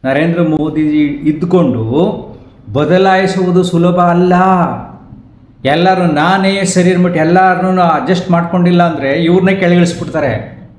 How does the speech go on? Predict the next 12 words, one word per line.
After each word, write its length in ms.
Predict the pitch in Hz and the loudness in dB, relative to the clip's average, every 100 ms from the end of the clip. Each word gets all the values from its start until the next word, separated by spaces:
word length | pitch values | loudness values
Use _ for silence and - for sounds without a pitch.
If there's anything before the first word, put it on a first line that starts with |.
| - _ - | -20 _ -4
ಇದು 180 | 151 180 | 0 2
ನಮ್ಮ 200 | 170 165 | 2 0
ಸಮಾಜದ 440 | 170 165 175 175 | 0 0 0 0
ಸ್ಥಿತಿ. 640 | 170 165 170 156 - - - _ _ - - - - - - - - - | -2 -4 -2 -2 -2 -12 -20 _ _ -20 -20 -20 -20 -20 -20 -20 -20 -4
So, 140 | 165 | 0
ಎಲ್ಲರನ್ನೂ 680 | 151 151 175 190 190 190 196 190 - | 2 2 2 2 2 0 0 -4 -8
ಸಮದೂಗಿಸಿಕೊಂಡು 1700 | - 147 156 185 - 175 185 185 - 175 147 123 113 131 175 160 - - _ _ _ _ _ _ _ _ _ _ _ | -8 -4 0 0 2 2 2 0 -2 -2 0 0 0 0 0 -2 -10 -20 _ _ _ _ _ _ _ _ _ _ _
ಇವರು 720 | 127 160 170 139 143 175 190 - - | -2 0 0 0 -2 -2 -4 -10 -18
ಸಮಾಜದಲ್ಲಿ 760 | - 147 160 180 185 - 175 170 | -6 -2 0 0 0 0 0 0
ಪರಿವರ್ತನೆ 760 | 165 156 160 175 175 175 170 | 0 0 2 2 0 0 -2
ತರೋಕ್ಕೆ 420 | 165 160 151 175 156 | -2 -4 -2 -2 -4
ಕಷ್ಟಪಟ್ಟಿದ್ದಾರೆ. 1000 | 117 160 156 - 123 117 101 - _ | -4 -4 -6 -6 -6 -4 -6 -12 _